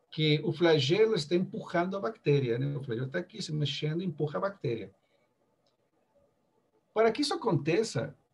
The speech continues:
o flagelo tem que girar no sentido horário, perdão, no sentido anti-horário.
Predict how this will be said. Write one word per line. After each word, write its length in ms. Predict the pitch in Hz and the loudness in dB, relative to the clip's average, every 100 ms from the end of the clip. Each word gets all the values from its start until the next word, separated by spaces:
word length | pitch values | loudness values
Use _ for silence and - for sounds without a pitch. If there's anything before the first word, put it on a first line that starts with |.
| _ - | _ -10
o 80 | 175 | -6
flagelo 340 | 180 175 220 | 0 0 0
tem 200 | 233 233 | 0 0
que 140 | 254 240 | 0 -2
girar 300 | 196 175 185 | 2 2 2
no 60 | |
sentido 380 | 185 180 - 190 | 0 -4 -2 2
horário, 440 | 214 160 139 110 - _ _ _ _ _ - _ | 4 6 6 2 -6 _ _ _ _ _ -20 _
perdão, 220 | 147 135 | 0 2
no 60 | 127 | 0
sentido 340 | 143 131 147 170 | -2 -4 -4 -2
anti-horário. 640 | 185 190 143 104 92 | -4 -2 -2 0 -4